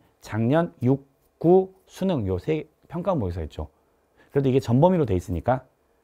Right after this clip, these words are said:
그럼 이건 어느 정도 그래도 <laughs> 전범위 내용을 좀 다 정리가 된 학생들에 한해서 얘기해 드리는 겁니다. 그럼 육, 구 수능 문제를 프린트 해가지고요. 요게 모의고사라고 생각을 하고 한번 쭉 풀어보세요.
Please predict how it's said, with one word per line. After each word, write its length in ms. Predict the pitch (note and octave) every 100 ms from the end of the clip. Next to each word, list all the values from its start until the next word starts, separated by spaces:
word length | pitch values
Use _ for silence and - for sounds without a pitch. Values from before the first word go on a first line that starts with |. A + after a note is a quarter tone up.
| _
그럼 140 | -
이건 160 | C#3 E3
어느 180 | C3 E3+
정도 240 | F3 D#3+
그래도 220 | B2+ B2+ C3
<laughs> 0 |
전범위 400 | - C#3+ C3+ D3+
내용을 300 | A2 B2 A2
좀 220 | B2+ C#3 - -
다 160 | - A2
정리가 400 | B2 C3+ D3+ C3
된 180 | A2+ A2
학생들에 480 | B2+ - E3+ D3+
한해서 340 | C3+ E3 E3 B2+
얘기해 180 | F#2+ F#2
드리는 220 | E2 D#2+
겁니다. 300 | D2 D2 A2 - - _
그럼 200 | G2+ F2+
육, 260 | F2+ - -
구 300 | D3 F3 E3+ _ _
수능 420 | _ - F3 F3+ C#3+
문제를 500 | G2 G#2 A2 D#3 D3 _ _ _ _
프린트 300 | - F3 -
해가지고요. 520 | B2+ G#2+ F2 F#2 G#2 - _ -
요게 200 | F#2+ A2
모의고사라고 480 | F#2 G#2 G#2+ G2 F2+
생각을 340 | A#2 B2 G#2+
하고 140 | F2+
한번 180 | G2+ G#2+
쭉 180 | - -
풀어보세요. 460 | - D3+ C3 -